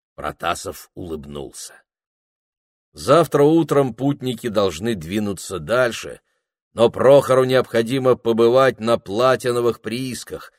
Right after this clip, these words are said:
ведь тут же недалеко, и потом он, в сущности, ничего не изучил. "Ну нет, брат молодчик", — запротестовал Яков Назарыч, "этак с тобой на ярмарку так к Рождеству только прикатишь".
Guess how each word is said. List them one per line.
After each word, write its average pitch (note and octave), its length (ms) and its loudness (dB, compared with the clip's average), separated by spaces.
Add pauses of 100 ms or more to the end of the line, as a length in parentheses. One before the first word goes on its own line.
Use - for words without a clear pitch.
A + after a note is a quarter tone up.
(200)
ведь F#2+ 240 -10
тут F2 200 -10
же E2 180 -12
недалеко, A2+ 720 0 (440)
и F#2+ 100 -8
потом F3 460 0
он, E3+ 180 6
в D3+ 60 -8
сущности, D#3+ 720 -2
ничего G#2 640 -4
не G#2+ 200 -6
изучил. D#3 540 -4 (1120)
"Ну E3+ 280 2
нет, G3 420 2
брат G#3+ 340 4
молодчик", — F3 760 2 (300)
запротестовал G2 920 -2
Яков F#2+ 360 -4
Назарыч, G2+ 540 -4 (500)
"этак G3 400 2
с - 100 -16
тобой G3+ 420 4
на F#3 160 4
ярмарку F#3 800 4
так F#3 220 0
к D#3+ 40 -8
Рождеству F#3 800 4
только G3 400 2
прикатишь". D#3 840 0